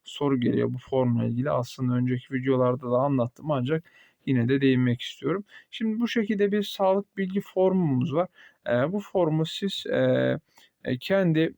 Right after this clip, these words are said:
e, kişisel olarak doldurabiliyorsunuz değerli dostlar. E, özellikle bunu mavi tükenmez kalemle doldurmanızı ben tavsiye ediyorum.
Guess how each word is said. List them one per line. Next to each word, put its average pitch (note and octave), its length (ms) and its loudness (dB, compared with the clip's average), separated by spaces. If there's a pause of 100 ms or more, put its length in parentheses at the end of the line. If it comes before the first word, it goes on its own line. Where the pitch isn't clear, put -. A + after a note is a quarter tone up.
(120)
e, B2+ 220 0
kişisel F#3 400 -2
olarak C3 580 2
doldurabiliyorsunuz D#3 1000 2
değerli A#2 280 0
dostlar. B2 380 -4
E, - 180 -8
özellikle E3 800 0 (440)
bunu F#3+ 160 0
mavi F3 400 2
tükenmez C3 540 -2
kalemle C#3 480 0
doldurmanızı C3 760 0
ben E3+ 200 0
tavsiye - 480 -2
ediyorum. D3+ 360 0